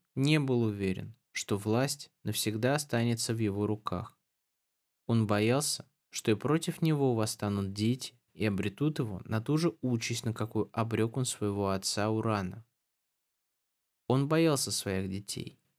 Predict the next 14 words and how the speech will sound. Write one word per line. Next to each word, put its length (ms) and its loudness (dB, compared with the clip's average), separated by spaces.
и 40 -2
повелел 560 2
Крон 340 0
жене 360 2
своей 340 0
Рее 500 0
приносить 560 0
ему 160 4
рождавшихся 720 0
детей 600 -2
и 60 0
безжалостно 720 0
проглатывал 840 -2
их. 300 -8